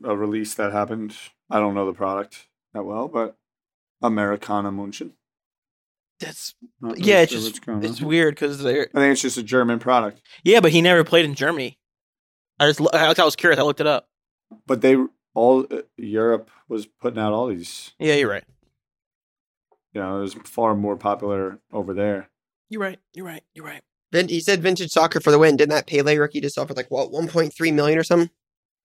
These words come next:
Speaker 2: Yeah.
Speaker 1: Vintage soccer continues to go crazy.
Speaker 2: The one on Rally you're talking about, right?
Speaker 3: I thought that's what it
Speaker 1: Yeah.
Speaker 3: was. I mean, there was a
Speaker 2: Yeah.
Speaker 3: sale, like, I
Speaker 1: Yeah,
Speaker 3: think it
Speaker 1: I
Speaker 3: was last week.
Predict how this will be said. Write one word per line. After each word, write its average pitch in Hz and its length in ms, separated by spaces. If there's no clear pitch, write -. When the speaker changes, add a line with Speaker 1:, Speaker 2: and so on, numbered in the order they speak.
Speaker 2:
Yeah. 151 380
Speaker 1:
Vintage 117 340
soccer 95 480
continues 90 580
to 87 100
go 85 100
crazy. 80 480
Speaker 2:
The 165 80
one 165 220
on 143 40
Rally 143 260
you're 156 60
talking 151 220
about, 156 180
right? 160 220
Speaker 3:
I - 60
thought 170 200
that's - 140
what 131 100
it 113 60
Speaker 1:
Yeah. 117 60
Speaker 3:
was. 135 140
I 139 40
mean, 139 100
there 139 80
was 143 120
a 139 40
Speaker 2:
Yeah. - 80
Speaker 3:
sale, 147 120
like, 127 160
I 104 40
Speaker 1:
Yeah, - 20
Speaker 3:
think 98 100
it 98 40
Speaker 1:
I - 20
Speaker 3:
was - 120
last 135 240
week. 147 200